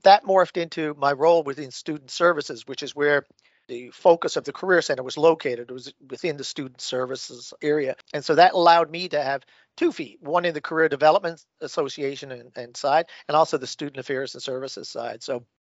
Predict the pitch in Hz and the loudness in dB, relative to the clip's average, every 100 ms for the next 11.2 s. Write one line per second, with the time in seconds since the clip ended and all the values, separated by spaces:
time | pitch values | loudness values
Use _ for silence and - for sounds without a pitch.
0 | - 147 165 165 151 135 123 - - 139 | -8 2 4 4 0 -6 -8 -12 -12 -8
1 | 131 135 131 - 160 160 170 127 202 214 | -6 -6 -8 -12 -14 -8 -8 -2 0 0
2 | 175 190 277 208 190 175 151 - 220 214 | 0 2 2 4 4 4 2 2 2 2
3 | 180 175 - 156 151 143 143 196 185 160 | 2 0 -2 -8 0 4 6 6 2 -4
4 | 139 - 135 127 135 139 147 - 143 143 | -6 -6 -12 -12 -6 -2 -2 -2 -2 -2
5 | 143 180 185 139 120 - - - - 127 | -2 -4 -6 -10 -12 -18 -20 -18 -12 -8
6 | 143 151 143 143 147 139 139 160 151 135 | -4 0 0 0 -2 -2 -2 -2 -2 -4
7 | _ - - _ 147 139 165 165 - - | _ -20 -20 _ -6 0 2 2 -2 -18
8 | - 233 - 185 165 175 190 165 160 160 | -8 -8 -6 0 2 2 0 0 0 2
9 | 156 147 160 - 233 240 - - 135 135 | -2 0 -2 -4 -12 -14 -14 -6 -4 -4
10 | 135 135 - 131 120 143 170 - 143 160 | -4 -6 -4 -6 -4 0 0 0 -2 0
11 | 175 175 | 0 -6